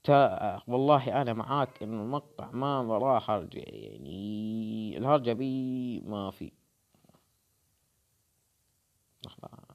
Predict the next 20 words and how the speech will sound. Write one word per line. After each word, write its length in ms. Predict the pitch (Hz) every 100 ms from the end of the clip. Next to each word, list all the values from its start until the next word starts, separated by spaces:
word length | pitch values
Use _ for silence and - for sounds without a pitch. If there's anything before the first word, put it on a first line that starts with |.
| - - - _ _ _ -
أنا 60 | -
وين 220 | 127 143
جيت؟ 240 | 104 - - _ _ _ _ - - - 370 - _ _ _ _ _ _ _ _ _ _ _ -
آه، 520 | 151 170 170 165 135
هذا 120 | 120
الكهف 340 | 113 120 120 117
اللي 1500 | 110 107 101 101 101 104 101 101 98 98 98 95 92 - - - - - - -
شكلي 420 | - 139 113 110 113
تيهت. 540 | 117 110 - - - - _ _ _ _ 427 _ _ _ - - _
شكلي 320 | - 127 123
تيهت 340 | 107 113 113 110
يا 60 |
أخوان. 280 | 101 - 92 - _ _ _ - _ _
أو 80 | 110
بلاها 480 | 117 139 165 123 110
ما 200 | 123 135
تيهت. 360 | 95 98 101 113 - _ _ _ _ _ _ _ _ _ _ _ _ _ _ _ _ _ _ _ _ _ _ _ _ _ -
إبليس 320 | 107 120 131
طلع 240 | - 104
لي. 120 | -